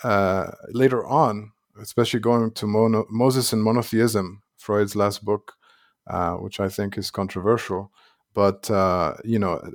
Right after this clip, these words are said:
the, there's something about the aniconism or the rejection of icons and visual representation,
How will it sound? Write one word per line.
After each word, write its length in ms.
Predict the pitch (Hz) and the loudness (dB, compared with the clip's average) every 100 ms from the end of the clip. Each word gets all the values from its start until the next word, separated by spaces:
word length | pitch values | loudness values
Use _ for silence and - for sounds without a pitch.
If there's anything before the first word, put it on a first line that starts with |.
| - 101 | -14 -2
the, 440 | 107 104 92 76 | 2 2 0 -4
there's 260 | 98 110 107 | 0 0 2
something 320 | - 143 151 | 0 0 0
about 260 | 123 120 117 | 2 0 0
the 80 | 110 | -4
aniconism 920 | 110 120 127 127 127 110 104 98 87 | 0 2 2 2 0 2 2 0 -4
or 200 | 98 101 | -2 0
the 100 | 101 | 0
rejection 460 | 107 113 113 - | 0 0 0 -2
of 120 | 107 95 | -4 2
icons 580 | 110 113 - 104 98 98 | 2 2 2 0 -2 -6
and 260 | 92 92 _ - _ _ | -8 -12 _ -20 _ _
visual 380 | 110 123 120 117 | -2 0 2 2
representation, 1120 | 107 107 113 101 98 101 107 113 110 92 92 | 4 2 0 -2 -2 2 2 2 -2 -4 -8